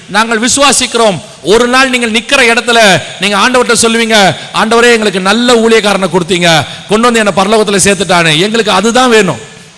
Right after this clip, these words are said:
இங்க நீங்க எங்களை திட்டிட்டு கூட போங்க, ஒரு பிரச்சனையும் கிடையாது. ஆனா இதான் சத்தியம், இதுதான் பரலோகத்துக்கு போகும். ஒரு புறம் உலகத்துல உணவு பஞ்சம்,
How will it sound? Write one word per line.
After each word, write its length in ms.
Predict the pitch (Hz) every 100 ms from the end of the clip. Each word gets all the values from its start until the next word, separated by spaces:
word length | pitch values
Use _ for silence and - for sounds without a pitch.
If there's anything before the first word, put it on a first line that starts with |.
| - - - - -
இங்க 240 | 196 233
நீங்க 160 | 240 233
எங்களை 160 | 220 208
திட்டிட்டு 240 | 233 262
கூட 160 | 240 262
போங்க, 260 | 233 220
ஒரு 160 | 196 226
பிரச்சனையும் 360 | 226 214 247 240
கிடையாது. 400 | 214 190 156 123 -
ஆனா 160 | 208
இதான் 340 | 226 208 233 -
சத்தியம், 320 | 180 190 151 104 - - - - - -
இதுதான் 400 | 165 214 240 208
பரலோகத்துக்கு 480 | 208 226 226 208 175
போகும். 400 | 220 202 165 110 - - - - -
ஒரு 240 | 139 208 233
புறம் 280 | 247 254 - - - -
உலகத்துல 560 | 208 247 233 247 262 277 - - - - -
உணவு 320 | - 196 247 233
பஞ்சம், 380 | 240 240 269